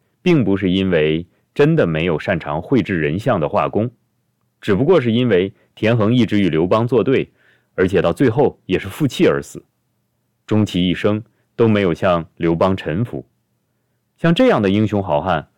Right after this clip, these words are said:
汉朝恐怕不会给他画像的。好在司马迁用文字表述了田横的精神，那是超越人物容貌的高层次追求。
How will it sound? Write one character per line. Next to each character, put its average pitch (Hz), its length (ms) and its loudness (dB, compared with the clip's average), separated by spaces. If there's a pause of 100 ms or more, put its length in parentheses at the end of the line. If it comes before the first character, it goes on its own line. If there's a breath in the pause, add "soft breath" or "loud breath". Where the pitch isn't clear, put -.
(120)
汉 107 220 0
朝 82 380 -2 (200)
恐 90 160 -8
怕 85 140 -4
不 90 140 -2
会 120 140 2
给 85 100 -2
他 71 140 -8
画 76 160 -6
像 73 240 -6
的。 - 100 -20 (2750)
好 95 180 -2
在 120 260 0 (160)
司 - 160 -6
马 98 140 2
迁 104 200 -2
用 104 140 0
文 87 160 2
字 123 320 0 (120)
表 73 180 -2
述 131 180 -2
了 90 80 2
田 92 240 -2
横 98 120 -2
的 87 60 0
精 135 220 -2
神， - 160 -4 (480)
那 98 120 0
是 90 120 -2
超 117 220 2
越 107 120 4
人 85 220 2
物 110 80 0
容 85 200 0
貌 110 160 2
的 80 100 0
高 135 220 2
层 87 180 -4
次 80 180 -8
追 127 220 0
求。 85 160 -12